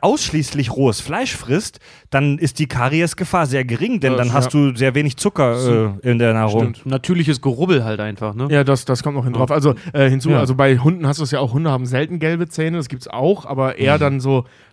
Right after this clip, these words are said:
Speaker 2: partiell, ne, dass da hinten so ein paar Backen, partiell ist das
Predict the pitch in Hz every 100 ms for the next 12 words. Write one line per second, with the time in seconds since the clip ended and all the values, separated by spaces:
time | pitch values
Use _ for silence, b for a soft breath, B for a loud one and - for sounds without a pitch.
0 | _ 143 139 127 - 127 170 202 160 131
1 | - 120 123 151 131 127 127 123 - -
2 | - - - - - 135 123